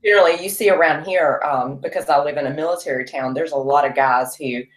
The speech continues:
that's like a traditional, they have to, to ruck, like, every week, you know, and their, I think their packs are generally, I think, are around fifty pounds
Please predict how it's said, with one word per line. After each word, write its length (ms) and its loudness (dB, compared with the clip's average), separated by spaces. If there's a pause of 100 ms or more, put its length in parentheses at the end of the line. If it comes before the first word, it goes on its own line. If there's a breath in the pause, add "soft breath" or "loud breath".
(400)
that's 160 0
like 140 4
a 80 4
traditional, 640 -2
they 160 2
have 260 -2
to, 300 -6 (280)
to 120 -2
ruck, 420 2 (140)
like, 200 0
every 260 2
week, 380 -4 (220)
you 120 -4
know, 400 -2
and 280 0
their, 380 6 (240 loud breath)
I 80 2
think 260 2
their 240 6
packs 420 0
are 140 -6
generally, 760 -2
I 100 -2
think, 200 -6
are 100 -2
around 260 0
fifty 300 -8
pounds 520 -10